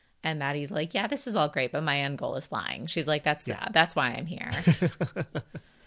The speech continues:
Speaker 2: Yeah, absolutely. I think that there's a lot of that, of sort of the scale of conflict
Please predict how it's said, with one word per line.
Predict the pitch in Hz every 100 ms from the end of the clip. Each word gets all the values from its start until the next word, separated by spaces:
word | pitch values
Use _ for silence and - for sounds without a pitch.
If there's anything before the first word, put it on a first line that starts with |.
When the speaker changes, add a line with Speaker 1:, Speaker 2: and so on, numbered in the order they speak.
| - - - -
Speaker 2:
Yeah, | 202 247 -
absolutely. | - - 190 190 120
I | 139
think | 160
that | 147
there's | 147 143
a |
lot | 135 131
of | 135 120
that, | 117 113
of | 127 113 110 - -
sort | - 165
of | 131 - - _
the | 156
scale | - 160 151 139
of | -
conflict | 123 113 131 110 -